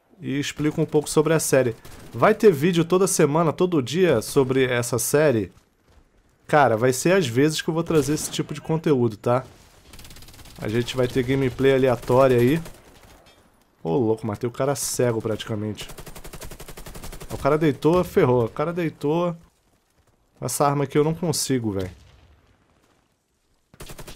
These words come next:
Deixa eu ver o recuo dela aqui. É, o recuo, ela sobe e joga um pouco pra esquerda. Então você vai jogar um pouquinho pra baixo e um pouquinho pra direita.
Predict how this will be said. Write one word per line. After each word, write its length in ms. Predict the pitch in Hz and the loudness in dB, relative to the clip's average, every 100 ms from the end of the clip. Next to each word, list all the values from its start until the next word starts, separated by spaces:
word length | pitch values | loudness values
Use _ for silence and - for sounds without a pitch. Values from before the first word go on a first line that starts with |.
| - - - - - - | -16 -16 -14 -14 -12 -12
Deixa 160 | - 131 | -8 0
eu 40 | |
ver 100 | 131 | 4
o 60 | 131 | 4
recuo 320 | 127 - 120 | 2 2 0
dela 220 | 110 104 | 2 0
aqui. 260 | 104 156 123 - - - - - - - - - - _ _ _ - _ _ - - - - - - - - _ _ _ _ _ _ | 0 0 -2 -6 -16 -16 -16 -16 -16 -16 -18 -20 -20 _ _ _ -20 _ _ -20 -20 -20 -20 -20 -20 -20 -20 _ _ _ _ _ _
É, 60 | - | -6
o 60 | 104 | 0
recuo, 480 | 135 131 175 208 | 0 2 0 2
ela 180 | 202 190 | 4 2
sobe 420 | 185 - 185 208 | 0 2 4 4
e 40 | 208 | 2
joga 200 | 196 190 | 2 0
um 40 | |
pouco 240 | 180 196 190 | -2 -2 0
pra 120 | 208 | 0
esquerda. 400 | 202 - 135 127 | 0 0 2 2
Então 220 | 123 151 | 0 0
você 260 | 160 156 156 | 0 0 2
vai 160 | 151 | 4
jogar 180 | 143 143 | 4 2
um 60 | 143 | 0
pouquinho 320 | 143 139 147 | -2 -4 -2
pra 160 | 156 | 0
baixo 480 | 139 135 156 - 165 165 _ _ _ _ _ _ - - - - - - - - - - - - - | 2 2 2 -2 -6 -8 _ _ _ _ _ _ -20 -18 -20 -20 -20 -20 -20 -20 -20 -20 -20 -20 -8
e 80 | 139 | 0
um 80 | 151 | 0
pouquinho 400 | 160 147 - 147 | 2 -2 -2 -2
pra 160 | 147 147 | 2 2
direita. 580 | 156 135 110 104 87 | 2 2 2 0 -8